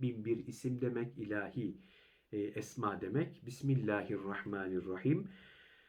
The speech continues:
"Ve es'elüke bi esmaike." Allah'ım senden şu isimlerin hakkı için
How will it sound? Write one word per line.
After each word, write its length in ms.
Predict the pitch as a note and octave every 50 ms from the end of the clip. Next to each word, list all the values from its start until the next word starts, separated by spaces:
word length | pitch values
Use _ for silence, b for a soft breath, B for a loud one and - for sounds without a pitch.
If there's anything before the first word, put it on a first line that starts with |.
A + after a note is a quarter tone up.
| B B B B _ C3
"Ve 140 | D3 C#3 C#3
es'elüke 580 | C#3 - - E3+ F3 D#3+ D3 - - C3 B2+
bi 40 | C3
esmaike." 840 | C3 B2+ C3 - - C#3 C3+ B2+ A#2+ A2 A2+ - D#3 E3+ G3 G3 - -
Allah'ım 460 | C#3 C3+ C3 B2+ B2 A2+ A2+ A2+ A2
senden 500 | - - B2 A2+ A2+ G#2+ A2 G#2+ G#2 - -
şu 140 | - - D3
isimlerin 520 | C3+ C3 - - A#2+ A2 A2 G#2+ G#2+ G#2
hakkı 360 | G#2+ G#2+ A2 - - - B2+
için 460 | G#2+ F#2 F#2+ - C#3+ D3 E3+ G#3+ B